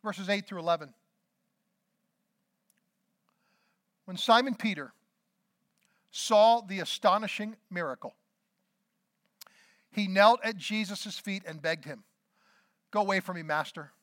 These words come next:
I'm a sinful man." Jesus answered, "Do not yield to your fear,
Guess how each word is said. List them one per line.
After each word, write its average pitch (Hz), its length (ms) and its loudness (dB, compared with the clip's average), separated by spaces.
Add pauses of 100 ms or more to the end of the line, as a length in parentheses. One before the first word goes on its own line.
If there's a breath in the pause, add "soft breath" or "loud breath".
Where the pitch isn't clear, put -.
(120)
I'm 175 120 -6
a 185 40 -8
sinful 196 340 -10
man." 160 320 -6 (1000)
Jesus 214 340 -2
answered, 226 560 -2
"Do 269 500 0
not 233 300 2
yield 196 480 -4 (480)
to - 100 -16
your 151 160 -12
fear, 123 360 -14